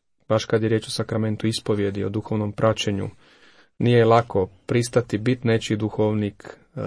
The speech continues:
duhovno savjetovati. Imate jako puno i drugih aktivnosti.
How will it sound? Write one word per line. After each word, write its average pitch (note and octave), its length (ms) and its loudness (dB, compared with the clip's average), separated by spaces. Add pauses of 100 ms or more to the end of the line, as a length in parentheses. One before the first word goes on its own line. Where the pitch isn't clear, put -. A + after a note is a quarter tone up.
(160)
duhovno A2 460 0
savjetovati. G#2 920 -4 (420)
Imate G#2+ 400 -2
jako A2 280 0
puno A#2 240 -2
i A2 40 -2
drugih A#2+ 340 0
aktivnosti. A2 800 -4